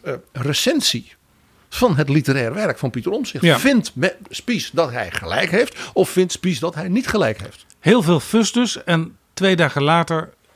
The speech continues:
Speaker 2: zegt Omtzigt het lidmaatschap van het C D A op.
Speaker 1: En dat is een belangrijk punt zoals jij het formuleert. Anders dan de beeldvorming, daar is, daar is die weer,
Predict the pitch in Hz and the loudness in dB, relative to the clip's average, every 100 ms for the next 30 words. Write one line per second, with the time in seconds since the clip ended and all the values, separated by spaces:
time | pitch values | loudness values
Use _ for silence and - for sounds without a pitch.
0 | - - 143 - - 156 139 - 131 - | -12 -2 -2 -4 -8 -4 -2 -2 -4 -6
1 | - 127 123 143 131 - 120 - - 123 | -16 -8 -4 -2 -4 -6 -10 -12 -12 -10
2 | 117 - 120 113 107 113 104 - - _ | -8 -6 -6 -6 -8 -8 -10 -14 -20 _
3 | _ _ _ _ _ _ _ _ _ _ | _ _ _ _ _ _ _ _ _ _
4 | _ - 135 131 - 90 110 185 262 202 | _ -6 0 0 0 -2 2 2 4 2
5 | 180 - _ _ - 165 - - - 147 | 0 -6 _ _ -2 -2 -4 -18 -10 -6
6 | 120 - - - 123 113 - - - _ | -6 -6 -8 -8 -8 -8 -12 -16 -20 _
7 | _ _ _ _ _ _ _ - - _ | _ _ _ _ _ _ _ -20 -20 _
8 | - 214 269 202 - 139 104 - - 92 | -2 2 4 2 4 2 0 -2 -2 -2
9 | - - 202 180 311 - - _ - 117 | -6 -4 -2 -2 -4 -10 -20 _ -14 -12
10 | 117 - 110 - 127 123 196 | -10 -8 -8 -6 -8 -8 -8